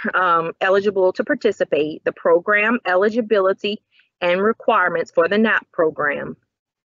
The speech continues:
eligible causes of loss, the options of basic fifty fifty-five coverage and buy-up coverage,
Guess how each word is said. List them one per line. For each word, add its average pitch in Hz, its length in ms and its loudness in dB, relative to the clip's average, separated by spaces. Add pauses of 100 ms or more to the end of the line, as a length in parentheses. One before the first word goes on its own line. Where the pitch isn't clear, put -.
(120)
eligible 208 520 2
causes 196 480 -2
of 226 140 -2
loss, 156 480 0
the - 200 -4
options 214 600 0 (340)
of 165 240 -4
basic 202 480 2 (180)
fifty 214 300 -2
fifty-five 170 960 0 (280)
coverage 156 680 -2 (420)
and 165 160 -4
buy-up 165 480 2
coverage, 156 680 -2